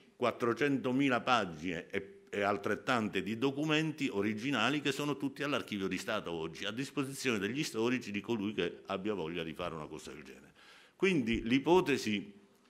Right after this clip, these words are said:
di Moro, perché poi Pecorelli nell'ultimo anno, saluto qui Rosita Pecorelli che è la sorella che, eh, sta combattendo la sua battaglia assieme ai suoi familiari, e Pecorelli di fatto si è occupato soltanto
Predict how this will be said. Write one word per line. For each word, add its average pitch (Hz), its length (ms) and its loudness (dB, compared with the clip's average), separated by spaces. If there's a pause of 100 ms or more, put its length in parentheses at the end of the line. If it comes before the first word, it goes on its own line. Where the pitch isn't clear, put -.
(200)
di 147 200 4
Moro, 98 460 4
perché - 400 -8
poi 131 260 4
Pecorelli 110 760 0
nell'ultimo 107 580 -2
anno, 104 600 0 (440)
saluto 107 460 0
qui 110 160 0
Rosita 92 420 0
Pecorelli 92 600 0
che 85 140 -4
è 82 100 -8 (440)
la 80 120 -10
sorella 87 540 -2
che, 78 260 -8
eh, 73 160 -12
sta 82 180 -10
combattendo 87 640 -4
la 78 100 -2
sua 87 200 -6
battaglia 80 680 -4 (400)
assieme 85 400 -6
ai 80 100 -4
suoi 82 440 -4
familiari, 78 640 -8 (720)
e - 280 -8 (200)
Pecorelli 143 500 4
di 104 120 0
fatto 120 340 0
si 95 80 -4
è 98 40 0
occupato 98 440 0
soltanto 98 920 0